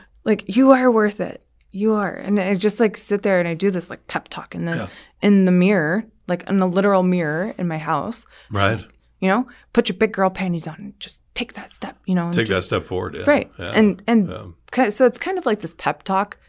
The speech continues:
Speaker 1: that I've kind of gotten <laughs> used
Speaker 2: And
Speaker 1: to.
Speaker 2: everybody has their own thing. I mean,
Speaker 1: Right.
Speaker 2: I have a friend of mine years ago that she used to, we'd be at the, out somewhere, all of a sudden she'd scream, "Cancel, clear." I was like, "What?"
Speaker 1: Oh, yeah.
Speaker 2: And all she was doing was just trying to blow out a negative <laughs> thought, get it out.
Speaker 1: <laughs>
Speaker 2: But I mean, wake the entire restaurant up there. Oh, clear.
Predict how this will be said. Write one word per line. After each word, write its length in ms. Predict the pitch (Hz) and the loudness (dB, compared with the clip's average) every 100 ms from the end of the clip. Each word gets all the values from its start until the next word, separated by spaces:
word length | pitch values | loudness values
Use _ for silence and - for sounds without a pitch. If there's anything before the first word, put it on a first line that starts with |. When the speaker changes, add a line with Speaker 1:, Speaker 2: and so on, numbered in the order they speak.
| _ _ | _ _
Speaker 1:
that 120 | 185 | 0
I've 200 | 180 165 | 2 0
kind 200 | - 175 | -4 -4
of 80 | 170 | -4
gotten 260 | 165 - 180 | -4 -2 -2
<laughs> 120 | 170 | 0
used 200 | 165 - | -4 0
Speaker 2:
And 60 | 135 | 6
Speaker 1:
to. 40 | |
Speaker 2:
everybody 420 | 165 233 202 185 117 | 8 8 6 4 4
has 220 | 120 113 | 4 4
their 200 | 110 90 | 0 2
own 160 | 92 90 | 0 -2
thing. 300 | - 92 113 | 0 0 4
I 40 | |
mean, 0 | |
Speaker 1:
Right. 260 | 453 - 95 | 4 6 4
Speaker 2:
I 100 | 90 | 2
have 140 | 101 | 2
a 40 | 95 | 0
friend 260 | - 95 92 | 0 0 2
of 40 | |
mine 180 | 87 87 | 0 -2
years 200 | 82 80 | -4 -6
ago 200 | 85 82 | -4 -4
that 100 | 82 | -4
she 140 | - | -8
used 180 | 95 80 | -10 -10
to, 140 | - - - - _ - | -12 -12 -16 -20 _ -6
we'd 160 | 107 | 0
be 100 | 110 | 2
at 60 | 101 | 2
the, 960 | 87 87 - 92 - _ - - - - | 0 -6 -16 -20 -20 _ -14 -12 -6 2
out 180 | 104 | 2
somewhere, 260 | - 95 87 | 2 -2 0
all 100 | 85 | -2
of 40 | |
a 40 | 87 | -2
sudden 220 | 107 90 | -4 -4
she'd 260 | - 98 87 | -6 -8 -8
scream, 340 | - 123 104 | -8 -6 -6
"Cancel, 500 | - 208 233 - 156 | 0 2 4 2 0
clear." 640 | - 180 220 220 110 82 - | 0 4 6 6 2 -4 -12
I 80 | 101 | -14
was 100 | 92 | -12
like, 120 | 90 | -14
"What?" 220 | - 131 147 226 | -14 -18 -6 -2
Speaker 1:
Oh, 80 | |
yeah. 260 | 277 330 175 - _ _ - _ - | -2 -2 -4 -10 _ _ -20 _ -10
Speaker 2:
And 80 | - | 0
all 160 | 104 117 | 2 2
she 140 | - | 0
was 120 | 107 | -2
doing 160 | 95 110 | 4 4
was 140 | 113 | 4
just 120 | 95 - | -2 -4
trying 180 | 113 | -2
to 40 | 95 | 0
blow 180 | 95 92 | 2 2
out 100 | 95 | 2
a 60 | |
negative 360 | 87 90 95 101 | 0 0 -2 -2
<laughs> 60 | - | 0
thought, 400 | 104 - 143 - | 2 2 0 6
get 140 | 160 | 8
it 140 | 330 113 | 8 8
out. 280 | 123 113 - | 6 4 -2
Speaker 1:
<laughs> 220 | 294 - | -8 2
Speaker 2:
But 160 | 147 | 4
I 60 | 104 | 6
mean, 180 | 120 95 | 4 4
wake 220 | 104 107 | 2 2
the 80 | 107 | -2
entire 340 | 80 104 92 | 0 0 0
restaurant 420 | 80 90 - 90 | 0 -2 -2 -4
up 140 | 82 - | -4 -4
there. 120 | 92 | -6
Oh, 120 | 110 | -6
clear. 400 | 107 - 147 156 | -10 -12 -10 -10